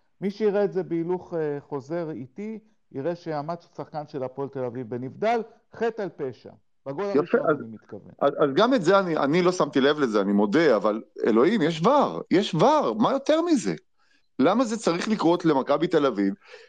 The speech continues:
Speaker 2: משחק אחרי משחק, שתגיד, תגידו לי, זה מקרי? אני, אני באמת, אני אולי, אני זה, אני לא יודע כבר מה לחשוב, אבל זה לא יכול להיות ש-, לא יכול להימשך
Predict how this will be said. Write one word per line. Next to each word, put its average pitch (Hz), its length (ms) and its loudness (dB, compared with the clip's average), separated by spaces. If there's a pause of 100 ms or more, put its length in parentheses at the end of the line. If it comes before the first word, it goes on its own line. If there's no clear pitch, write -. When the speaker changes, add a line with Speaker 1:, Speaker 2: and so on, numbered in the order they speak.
(160)
Speaker 2:
משחק 202 640 2
אחרי 160 280 2
משחק, 226 560 0
שתגיד, 160 440 -2
תגידו 143 260 2
לי, 196 80 4
זה 143 80 2
מקרי? 139 640 0
אני, 113 140 2
אני 113 140 2
באמת, 107 400 0
אני 117 140 0
אולי, 131 380 2
אני 113 240 0 (160)
זה, 190 400 0
אני 113 80 2
לא 127 60 6
יודע 214 160 2
כבר 220 140 -4
מה 214 140 2
לחשוב, 262 400 0
אבל 110 120 0
זה 113 120 2
לא 120 100 4
יכול 185 240 2
להיות 233 100 2
ש-, 240 60 -4 (420)
לא 156 100 4
יכול 247 220 4
להימשך 196 380 0